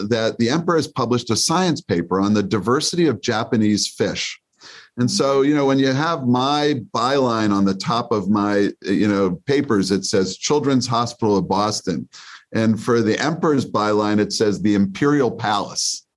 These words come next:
you know? So, um, so anyway, so I,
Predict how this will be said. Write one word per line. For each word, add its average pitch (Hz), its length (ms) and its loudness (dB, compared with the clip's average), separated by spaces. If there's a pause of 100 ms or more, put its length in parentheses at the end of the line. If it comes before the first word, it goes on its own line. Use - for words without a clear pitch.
you 95 140 0
know? 98 240 0
So, 107 480 0
um, 107 400 -2 (840)
so 185 160 -2
anyway, 180 280 2
so 147 560 0 (200)
I, 127 200 0